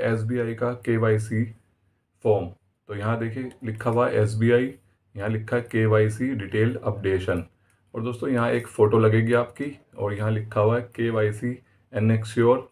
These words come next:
बी। तो यहाँ अपना फ़ोटो हम पेस्ट कर देंगे।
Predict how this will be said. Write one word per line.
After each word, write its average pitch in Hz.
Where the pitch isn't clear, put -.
बी। 104
तो 107
यहाँ 104
अपना 113
फ़ोटो 110
हम 117
पेस्ट 107
कर 113
देंगे। 113